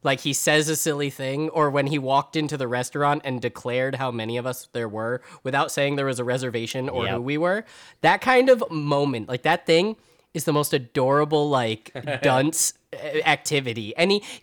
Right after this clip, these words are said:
Speaker 1: 'cause he just speaks off the cuff.
Speaker 2: You
Speaker 1: Like,
Speaker 2: know
Speaker 1: he, he, he
Speaker 2: Yep.
Speaker 1: exudes what he wants like a kid does. It's adorable. Like, it's just, it's
Speaker 2: That's
Speaker 1: so
Speaker 2: his intangible nature. Because
Speaker 1: Yeah.
Speaker 2: I, I totally agree with you now that I
Speaker 1: Yeah.
Speaker 2: think about it, because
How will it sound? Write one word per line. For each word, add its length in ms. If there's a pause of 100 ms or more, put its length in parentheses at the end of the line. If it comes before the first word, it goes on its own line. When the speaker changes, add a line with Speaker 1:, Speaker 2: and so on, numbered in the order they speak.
Speaker 1:
'cause 160
he 80
just 180
speaks 380
off 220
the 60
cuff. 360
Speaker 2:
You 100
Speaker 1:
Like, 120
Speaker 2:
know 60
Speaker 1:
he, 120 (240)
he, 140
he 260
Speaker 2:
Yep. 100
Speaker 1:
exudes 460
what 120
he 120
wants 340
like 140
a 40
kid 280
does. 240
It's 120
adorable. 800
Like, 200
it's 160
just, 180 (460)
it's 160
Speaker 2:
That's 200 (100)
Speaker 1:
so 40
Speaker 2:
his 520
intangible 880
nature. 400
Because 140
Speaker 1:
Yeah. 420 (160)
Speaker 2:
I, 180
I 40
totally 520
agree 300
with 180
you 160
now 200
that 120
I 60
Speaker 1:
Yeah. 80
Speaker 2:
think 200
about 300
it, 160
because 560